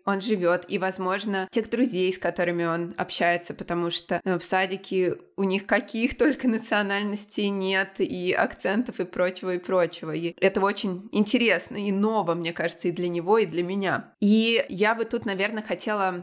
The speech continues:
поговорить про билингвизм и бикультурализм. Насколько важно быть не только билингвальным, но и бикультуральным? Как вот ты считаешь? Или можно просто, допустим,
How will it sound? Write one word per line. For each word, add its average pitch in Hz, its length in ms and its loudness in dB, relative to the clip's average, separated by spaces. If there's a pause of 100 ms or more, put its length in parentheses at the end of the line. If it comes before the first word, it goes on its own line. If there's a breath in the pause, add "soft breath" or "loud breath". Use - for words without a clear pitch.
(120)
поговорить 185 680 -2 (120)
про 214 380 6
билингвизм 208 760 0
и 214 460 -2
бикультурализм. 196 1120 0
Насколько 208 420 2
важно 214 320 2
быть 208 200 -2
не 208 80 -2
только 226 320 0
билингвальным, 202 1080 0
но 208 160 2
и 208 180 -4
бикультуральным? 196 1200 0 (140)
Как 208 200 2
вот 185 140 -4
ты 180 80 4
считаешь? 160 680 0 (260 loud breath)
Или 269 260 6
можно 240 380 2
просто, 208 760 0
допустим, 185 840 -2